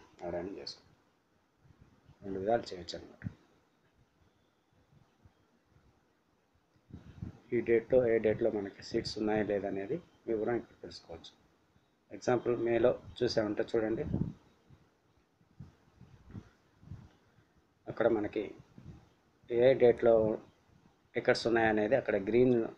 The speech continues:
గ్రీన్ చూపిస్తుంది చూడండి. ఒకటి నుంచి పది,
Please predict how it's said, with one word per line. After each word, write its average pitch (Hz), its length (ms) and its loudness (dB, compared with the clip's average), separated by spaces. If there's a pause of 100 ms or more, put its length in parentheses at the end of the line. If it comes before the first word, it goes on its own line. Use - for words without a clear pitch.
(180)
గ్రీన్ 123 260 2
చూపిస్తుంది 95 420 -6
చూడండి. 101 280 -6 (1300)
ఒకటి 107 280 -4
నుంచి 110 220 -2 (1160)
పది, 107 160 0